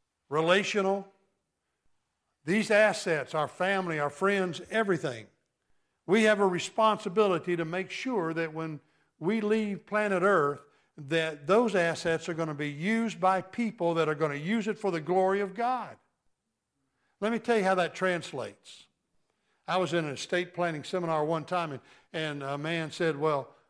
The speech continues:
what I'm gonna do," and I've had a number of attorneys here, uh, who are estate planning attorneys.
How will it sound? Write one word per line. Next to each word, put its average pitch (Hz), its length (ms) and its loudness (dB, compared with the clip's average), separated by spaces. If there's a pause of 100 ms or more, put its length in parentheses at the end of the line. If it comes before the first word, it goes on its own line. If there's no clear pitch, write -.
what 160 160 0
I'm 208 180 2
gonna 160 240 0
do," 131 320 -2
and 160 100 -4
I've 151 120 -6
had 151 240 -2 (560)
a 143 80 -12
number 151 280 -4
of 123 120 -8
attorneys 135 520 -6
here, 131 360 -8 (240)
uh, 127 240 -6 (800)
who 131 380 -4
are 120 300 -6
estate 139 340 -10
planning 139 340 -12
attorneys. 120 560 -10